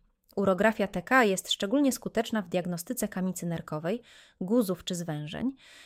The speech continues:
jednak jej minusem jest ekspozycja na promieniowanie jonizujące. U S G układu moczowego. Inną alternatywą jest ultrasonografia, U S G układu moczowego. To bezpieczna i nieinwazyjna metoda,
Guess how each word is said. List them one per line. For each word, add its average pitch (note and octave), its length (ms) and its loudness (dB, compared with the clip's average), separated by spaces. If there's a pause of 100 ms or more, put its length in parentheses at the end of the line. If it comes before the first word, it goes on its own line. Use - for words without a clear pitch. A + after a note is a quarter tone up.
(100)
jednak G#3+ 340 4
jej E4 160 2
minusem C#4 400 6
jest A3+ 200 0
ekspozycja A3 580 -2
na G3+ 120 0
promieniowanie G3+ 720 2 (140)
jonizujące. F3+ 920 0 (920)
U G#3+ 140 2
S F#3 180 0
G B3 240 4
układu G3+ 420 0
moczowego. E3+ 680 -6 (640)
Inną A#3 340 6
alternatywą F#3 760 -2
jest F3+ 240 -4
ultrasonografia, E3+ 1000 -6 (340)
U F3+ 120 0
S E3 160 -4
G D#3+ 260 -6 (120)
układu A3 380 0
moczowego. F3+ 640 -8 (340)
To F#3+ 100 -4
bezpieczna B3+ 560 0
i - 120 -6
nieinwazyjna E3+ 680 -4
metoda, F#3 460 -2